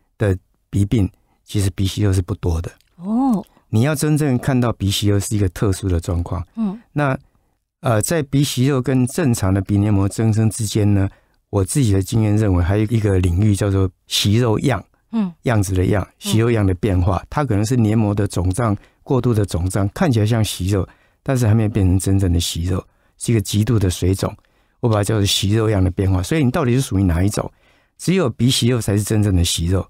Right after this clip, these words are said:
Speaker 2: 嗯。
Speaker 1: 息肉样的变化，息肉样的黏膜，或者是增生的黏膜、肥厚的黏膜，都不算是鼻息肉。
Speaker 2: 哦，好，所以因为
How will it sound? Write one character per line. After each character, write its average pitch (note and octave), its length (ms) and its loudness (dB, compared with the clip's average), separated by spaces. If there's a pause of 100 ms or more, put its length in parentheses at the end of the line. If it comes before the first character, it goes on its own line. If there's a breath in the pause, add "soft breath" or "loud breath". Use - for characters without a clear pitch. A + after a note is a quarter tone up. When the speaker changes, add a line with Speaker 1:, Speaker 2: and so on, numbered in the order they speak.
Speaker 2:
嗯。 G3+ 240 -2 (380)
Speaker 1:
息 A#2+ 220 0
肉 D#3 180 2
样 C#3+ 160 0
的 A#2 80 2
变 A2+ 260 0
化， G#2+ 200 2
息 A2+ 180 0
肉 C#3 140 2
样 C3 120 0
的 A2 80 2
黏 G2+ 240 2
膜， A2 360 2
或 B2+ 100 -2
者 G2+ 80 0
是 A2 140 0
增 B2 260 0
生 A#2 160 0
的 G#2+ 100 2
黏 F#2+ 220 2
膜、 F#2 160 2
肥 G2 220 0
厚 A2 120 2
的 F#2+ 80 2
黏 F2+ 120 4
膜， E2+ 160 2
都 G#2+ 160 -2
不 A#2 120 -4
算 G2 220 0
是 F#2 80 0
鼻 F2 160 -4
息 D#2+ 220 -6
肉。 F2 200 -4 (260)
Speaker 2:
哦， D#3+ 760 -14 (100)
好， - 260 -12
所 A3+ 180 -2
以 A3+ 140 2
因 G#3+ 100 4
为 G#3+ 240 2